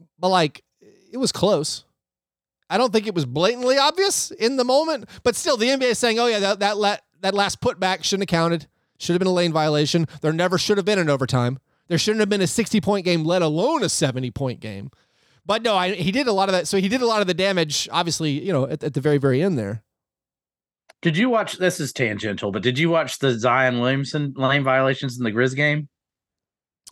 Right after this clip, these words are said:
Speaker 1: Oh, you can hear it. Yeah, th-, th-, they started calling lane violations in the Pelicans Grizzlies. And
Speaker 2: So,
Speaker 1: when you
Speaker 2: go
Speaker 1: listen,
Speaker 2: ahead.
Speaker 1: when I, sorry, when I listen to the games on my laptop with headphones on, I can hear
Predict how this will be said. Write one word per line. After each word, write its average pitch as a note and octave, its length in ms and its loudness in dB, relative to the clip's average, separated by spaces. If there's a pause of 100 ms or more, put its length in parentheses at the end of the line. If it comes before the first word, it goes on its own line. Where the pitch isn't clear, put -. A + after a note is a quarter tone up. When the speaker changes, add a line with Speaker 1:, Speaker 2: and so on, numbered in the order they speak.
(260)
Speaker 1:
Oh, E4 380 2 (180)
you A#3 200 2
can D4+ 160 0
hear D4+ 300 2
it. A3 160 2 (540)
Yeah, E3+ 460 0
th-, F3+ 160 -6
th-, G#3+ 180 -6
they A3 100 4
started C4 240 0
calling A3 180 0
lane G#3+ 140 2
violations D#3 420 0
in D3 60 -2
the C#3+ 80 0
Pelicans C#3+ 360 -2
Grizzlies. C#3+ 440 -2 (360)
And G3 220 4
Speaker 2:
So, - 300 0 (260)
Speaker 1:
when A3 280 -2
you D4+ 100 2
Speaker 2:
go C4+ 60 2
Speaker 1:
listen, E4+ 200 4
Speaker 2:
ahead. B3+ 120 2
Speaker 1:
when A#3 100 2
I, B3+ 140 2
sorry, F3+ 180 2
when F#3 120 2
I B3+ 40 2
listen D4 340 0
to F#3+ 120 0
the G3 80 2
games F#3 320 0
on F3 100 2
my D#3+ 120 2
laptop E3+ 600 -2
with E3 160 0
headphones G3+ 460 0
on, C#4+ 300 0 (720)
I B3 140 2
can D4 180 -2
hear G#3 600 2